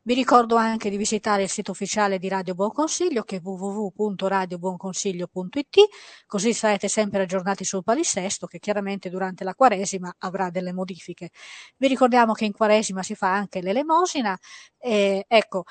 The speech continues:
una bella elemosina può essere aiutare l'apostolato della Buona Stampa. Il, il caro apostolato che le care suore fanno è completamente gratuito, ma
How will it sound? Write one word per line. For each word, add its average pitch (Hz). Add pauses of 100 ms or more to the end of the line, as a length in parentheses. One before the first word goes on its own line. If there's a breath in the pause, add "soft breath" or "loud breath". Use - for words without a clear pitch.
(160 loud breath)
una 220
bella 247
elemosina 254
può 233
essere 202
aiutare 233
l'apostolato 208
della 190
Buona 185
Stampa. 185 (420 loud breath)
Il, 214
il 233
caro 233
apostolato 220
che 208
le 196
care 208
suore 202
fanno 202
è -
completamente 208
gratuito, 247
ma 196